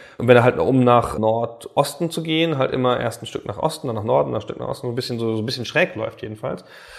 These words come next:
Und im Handbuch, glaub ich, oder irgendwo anders, stand ein Verweis, dass man bitte nicht so hektisch klicken soll, weil das nämlich scheiße aussieht, wenn der so komisch schräg läuft und immer da neu ansetzt.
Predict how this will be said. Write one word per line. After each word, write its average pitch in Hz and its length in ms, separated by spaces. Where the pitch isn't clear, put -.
Und 131 180
im 127 160
Handbuch, 160 460
glaub 104 360
ich, 208 140
oder 107 200
irgendwo 113 300
anders, 143 400
stand - 220
ein - 60
Verweis, 117 760
dass 151 140
man 151 340
bitte 220 240
nicht 196 160
so 160 80
hektisch 160 280
klicken 175 220
soll, 117 220
weil 127 80
das 123 100
nämlich 135 220
scheiße 170 380
aussieht, 117 340
wenn 120 120
der 120 100
so 113 80
komisch 131 300
schräg 123 260
läuft 98 400
und 117 160
immer 123 160
da 113 180
neu 113 260
ansetzt. 107 760